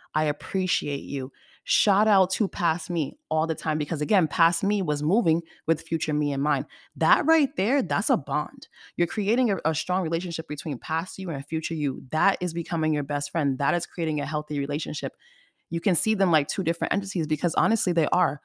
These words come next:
Past you, present you, future you, those are three different people. And so I'm constantly thanking her and I'm constantly moving with the next ide-, ideation of me to come. Um,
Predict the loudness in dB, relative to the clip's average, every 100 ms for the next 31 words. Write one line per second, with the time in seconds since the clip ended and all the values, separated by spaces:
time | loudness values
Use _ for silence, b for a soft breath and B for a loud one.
0 | _ 0 4 4 2 0 0 0 0 0
1 | -2 -2 -4 -4 -2 0 4 4 4 4
2 | 2 2 -2 0 -2 -4 -4 -4 -4 -6
3 | -6 B B B -2 2 2 2 0 -6
4 | -8 -2 0 0 -2 -4 -4 -4 -2 -2
5 | -2 -2 0 0 0 2 2 2 -4 -2
6 | -2 -2 -4 -2 0 0 2 0 -2 B
7 | B 0 0 2 2 2 0 -8 -12 _
8 | -2 -2 -2 0 2 2 2 0 0 0
9 | 0 -2 0 2 2 0 b b b b
10 | -2 0 0 -4 -6